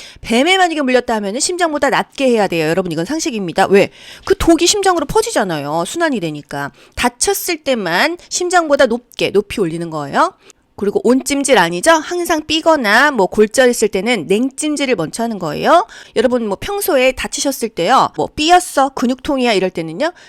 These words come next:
첫날 다친 날은요, 냉찜질 무조건 하셔야 됩니다. 근데 경우에 따라서 한 삼 일까지 냉찜질 해야 되는 경우가 있어요. 처음부터 온찜질 하면은요, 부풀어 올라요. 안 돼요. 냉찜질이 먼저라는 거.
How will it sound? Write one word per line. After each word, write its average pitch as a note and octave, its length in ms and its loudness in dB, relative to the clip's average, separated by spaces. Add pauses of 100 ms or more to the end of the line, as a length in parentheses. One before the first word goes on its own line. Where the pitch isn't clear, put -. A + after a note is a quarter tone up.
첫날 A#4 380 0
다친 - 300 -4
날은요, G3 540 0 (240)
냉찜질 C4+ 400 0
무조건 F#3+ 320 -2
하셔야 A#3+ 240 0
됩니다. D3+ 460 -6
근데 - 80 -6
경우에 A3+ 300 0
따라서 C#4 340 -2
한 C4+ 120 -4 (100)
삼 - 180 -8
일까지 G#4 340 0
냉찜질 G#3 460 -4
해야 C4+ 100 0
되는 F3+ 200 -6
경우가 D#3+ 320 -6
있어요. F3 520 0 (220)
처음부터 G4 340 -2
온찜질 B3+ 520 -2
하면은요, F3+ 460 -6
부풀어 A3+ 400 -8
올라요. C#3 540 -8 (220)
안 D#3+ 180 -10
돼요. E3 360 0
냉찜질이 F3 520 -6
먼저라는 D3 640 -6
거. D4+ 240 2